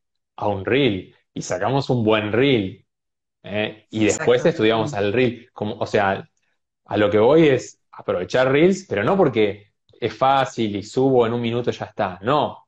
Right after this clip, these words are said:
Speaker 1: la, la idea es hacerlo a conciencia. De hecho, Latina Coach tiene un desafío que está muy bueno, donde, por un lado, como que me gustan los desafíos en el sentido que te empujan,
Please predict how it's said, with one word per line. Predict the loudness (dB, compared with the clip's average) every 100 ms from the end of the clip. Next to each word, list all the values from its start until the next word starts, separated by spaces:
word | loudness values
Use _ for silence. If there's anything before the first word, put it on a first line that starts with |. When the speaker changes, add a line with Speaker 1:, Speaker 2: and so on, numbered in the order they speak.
| _ -18
Speaker 1:
la, | -12
la | -10 -6
idea | 0 2 2
es | -2 -14 _ _ _
hacerlo | _ -4 0 2 2
a | 2
conciencia. | -2 -2 0 0 0 0 2 4
De | 2
hecho, | 0 -2 -2 _ _ _ -2
Latina | -2 0 0 2
Coach | 2 2 0 -4
tiene | -2 0 -2
un | -4 -4
desafío | -6 -6 -2 2 2
que | 0
está | -6 -6
muy | -4
bueno, | 0 2 2 0 -2
donde, | -2 -2 -4 -8 _ _ _ _ _ -2
por | 2
un | 4 4
lado, | 4 4 4
como | 0 -2
que | -2 0 -2
me | -2 0
gustan | 0 2
los | 0
desafíos | 2 0 2 2
en | 2
el |
sentido | 0 0 2
que | 2
te | -4
empujan, | 0 0 0 -2 -4 -6